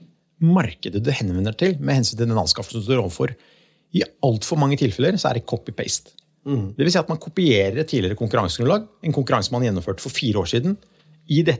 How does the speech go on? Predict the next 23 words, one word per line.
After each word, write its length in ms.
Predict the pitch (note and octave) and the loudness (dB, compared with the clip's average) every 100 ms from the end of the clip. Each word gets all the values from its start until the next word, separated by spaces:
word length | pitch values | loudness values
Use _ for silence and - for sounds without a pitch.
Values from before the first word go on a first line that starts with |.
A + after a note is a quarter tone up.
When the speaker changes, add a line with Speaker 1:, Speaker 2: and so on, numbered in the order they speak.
| - | 0
Speaker 1:
innenfor 300 | F3 A#2+ D3+ | -2 0 0
dette 140 | C#3+ A#2 | 0 0
området 240 | G2+ C3+ | 0 -2
så 80 | B2 | 0
går 160 | B2 G#2+ | 0 2
veien 220 | F#2+ G#2+ | 0 0
videre. 360 | A2 C#2+ - - _ _ _ _ _ | 0 -2 -6 -12 _ _ _ _ _
Et 100 | C#3+ | -4
stort 300 | - E3+ D#3 | -2 0 2
skift 320 | - F#3 - - | 2 0 -2 -2
som 160 | D3 C#3+ _ - | -2 -4 _ -8
ikke 240 | F#3+ - - | -6 -2 2
er 100 | D#3+ | 4
nytt 380 | D#3 - _ G#3+ | 4 0 _ 0
nå, 80 | G3 | 2
men 140 | D#3+ | 0
fortsatt 560 | - C#3 - - F#3+ C#3+ | -4 -8 -2 -2 0 0
er 160 | A#2 | 2
det 80 | C#3 | 2
mye 320 | C#3 B2+ F#2+ | 2 0 -2
diskusjoner 500 | F#2+ - C3 B2+ C3 | -4 -2 0 2 2
rundt 160 | A#2 G2+ | 2 2
det, 140 | G#3 | 2